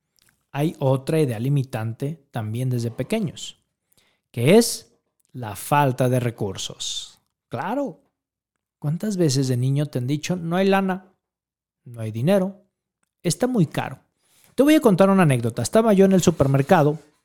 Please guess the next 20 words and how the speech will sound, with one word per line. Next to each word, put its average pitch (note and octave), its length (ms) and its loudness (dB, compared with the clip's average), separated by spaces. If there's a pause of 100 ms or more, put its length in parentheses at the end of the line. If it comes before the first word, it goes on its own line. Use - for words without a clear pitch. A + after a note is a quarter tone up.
(360)
haciendo D3+ 380 0
el C3+ 60 2
súper, D#3 480 2 (360)
obviamente, A#2+ 1160 2 (280)
porque F3 240 2
no F#3+ 160 4
creas, G3+ 240 6
familia, F#3+ 340 8
luego E3+ 260 8
voy F#3 160 8
al F3+ 120 6
súper F#3 340 6
también E3+ 380 4
a, F3 60 6
a, C#3 260 2
a C3+ 100 -2
hacer D3+ 240 2
experimentos D3 580 0
sociales, A2 480 -4
¿eh? E3 200 -6